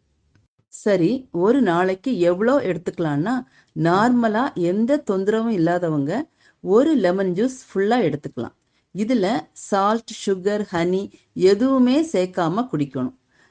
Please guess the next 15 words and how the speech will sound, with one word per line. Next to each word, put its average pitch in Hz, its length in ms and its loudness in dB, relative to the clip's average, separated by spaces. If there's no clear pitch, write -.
தண்ணியும் 247 720 2
நார்மலா 185 600 0
தான் 220 200 -2
இருக்கணும். 147 460 -4
இது 180 260 0
ஒரு 208 240 0
ஹீட் 269 480 -2
சென்சிட்டிவ் 208 600 -4
விட்டமின். 156 460 -2
அதிகப்படியான 233 840 2
சூடு 175 440 0
விட்டமின் 247 460 2
சியை 214 400 -4
அழிச்சிடும். 156 580 -2
So, - 220 -2